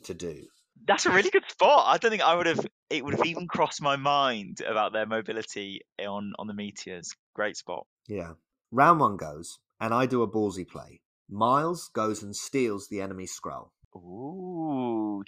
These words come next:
Speaker 2: You've seen this before. Norbert did this to you.
Speaker 1: Yep. This is what I'm thinking. Thanks, Norbert.
Speaker 2: <laughs>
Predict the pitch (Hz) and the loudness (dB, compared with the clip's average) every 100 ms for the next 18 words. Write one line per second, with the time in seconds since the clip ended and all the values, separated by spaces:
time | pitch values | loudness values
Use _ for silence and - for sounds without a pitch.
0 | - - 131 285 294 254 - - 254 247 | -12 -2 2 2 2 0 -4 -6 2 6
1 | 202 151 220 240 202 165 151 139 - 123 | 6 6 4 2 2 0 -2 -8 -8 -4
2 | 113 95 80 113 113 - - _ _ _ | -2 -2 -2 -2 -2 -6 -20 _ _ _
3 | 120 120 123 135 131 131 156 143 117 117 | -4 -2 0 2 2 0 -2 0 -2 -4
4 | - 131 131 - 117 113 123 - | -2 -2 0 -2 0 2 2 2